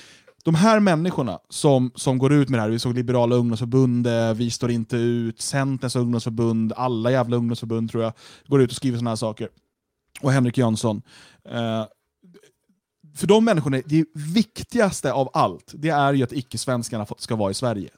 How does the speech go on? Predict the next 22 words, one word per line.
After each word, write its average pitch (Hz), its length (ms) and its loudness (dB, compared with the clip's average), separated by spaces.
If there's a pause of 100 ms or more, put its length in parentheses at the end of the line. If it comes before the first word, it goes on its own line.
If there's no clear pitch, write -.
Det, 143 120 -14
det 170 220 2
står 175 240 2
över 180 460 2
liksom 131 280 -2 (340)
samhällsekonomi, 143 1800 0
det 135 60 -10
står 120 200 -6 (140)
liksom 120 180 -6
över 117 300 0
arbetsmarknad, 143 1120 -2 (100)
eh, 120 240 -2
det 110 140 -6
står 123 220 -2
över, 113 520 0
eh, 120 80 -4
vår 117 140 -2
demografiska 135 800 0
framtid, 139 560 -4
det 123 40 -6
står 120 160 -6
över 104 400 -2